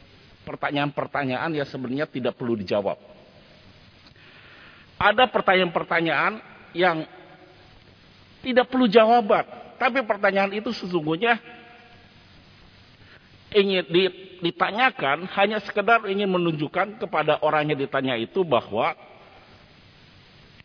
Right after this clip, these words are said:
engkau sedang ada di dalam posisi yang salah. Contoh,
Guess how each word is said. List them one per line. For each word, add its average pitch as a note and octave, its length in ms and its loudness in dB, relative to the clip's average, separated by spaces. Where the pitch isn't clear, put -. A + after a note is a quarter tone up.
engkau D#3 240 -2
sedang A#2+ 320 -2
ada A#2+ 240 -4
di A#2 160 -2
dalam A2 160 -2
posisi G#2+ 440 -8
yang F#2 120 -8
salah. D#2+ 320 -10
Contoh, C3+ 320 -4